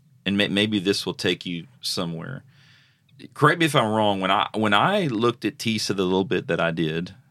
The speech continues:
uh, I need to a lot more, it reads to me a lot like wealth redistribution.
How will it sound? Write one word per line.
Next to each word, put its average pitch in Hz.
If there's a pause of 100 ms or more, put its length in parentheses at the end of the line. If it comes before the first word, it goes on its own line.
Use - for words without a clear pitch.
(140)
uh, 85
I 82
need 90
to 92
a 78
lot 80
more, 80 (520)
it 117
reads 131
to 110
me 92 (420)
a 85
lot 85
like 78
wealth 85
redistribution. -